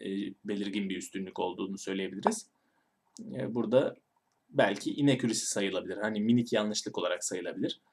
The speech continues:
Burada at B D yedimizi de çıktık. E, rakip H üç oynayınca bizim derdimiz zaten F üçü almaktı.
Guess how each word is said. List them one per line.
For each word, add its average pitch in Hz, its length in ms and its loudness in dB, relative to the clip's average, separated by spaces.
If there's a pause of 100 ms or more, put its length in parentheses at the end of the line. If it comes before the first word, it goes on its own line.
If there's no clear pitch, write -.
(580)
Burada 143 300 0
at 139 200 0
B 131 140 6
D 127 40 10
yedimizi 120 380 6
de 98 80 0
çıktık. - 680 -2 (140)
E, 117 200 -4
rakip 127 280 -2
H 123 40 6
üç - 240 0
oynayınca 101 420 2
bizim 135 200 -2
derdimiz 113 360 6
zaten 107 440 2
F 120 80 -6
üçü 110 260 -6
almaktı. 139 640 2